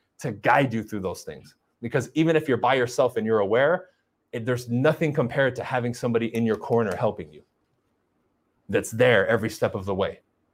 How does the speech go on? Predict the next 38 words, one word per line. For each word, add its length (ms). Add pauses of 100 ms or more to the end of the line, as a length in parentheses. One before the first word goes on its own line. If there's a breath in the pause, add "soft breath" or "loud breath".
(180)
that 100
you 100
can 160
commune 380
with, 140
that 100
you 100
can 160
talk 260
to, 120
like 140
the 100
old 340
school 320
relationships, 760 (420)
right? 160
Like 160
I 60
have 200
the, 120
um, 260 (880)
a 60
picture 220
of 80
the 60
samurai 500
there, 120
like 160
dedicating 460
yourself 300
to 80
the 80
sensei 460 (440)
and 100
showing 320
up 140
every 280
day 340